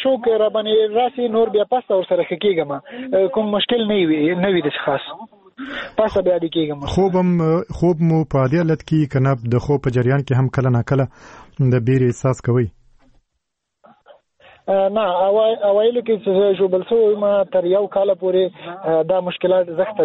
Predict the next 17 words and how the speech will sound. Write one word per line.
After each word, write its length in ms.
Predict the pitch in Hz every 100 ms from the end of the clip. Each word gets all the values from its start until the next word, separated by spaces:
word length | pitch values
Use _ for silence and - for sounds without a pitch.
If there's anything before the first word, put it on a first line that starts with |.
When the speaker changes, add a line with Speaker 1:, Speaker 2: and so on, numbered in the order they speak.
| 147
Speaker 1:
زیات 260 | 160 151
راته. 320 | 147 139 135 143 - - - 233
اوس 180 | 254 -
لږ 220 | 214 226 208
لږ 100 | 196 180 170 165
آرامه 260 | 160 160 165
شوی 200 | 185 165 147
یم. 100 | 143
آه، 580 | 143 - - 156 156 156
خوب 180 | 180 175
مې 120 | 175 -
ښه 80 | -
شوی 240 | 185 175 165
ده 80 | 160 156 _ - - _ _ 147
او 400 | 143 143 147 147 151
نور 180 | 175 170 151 156 160
ډېر 160 | 202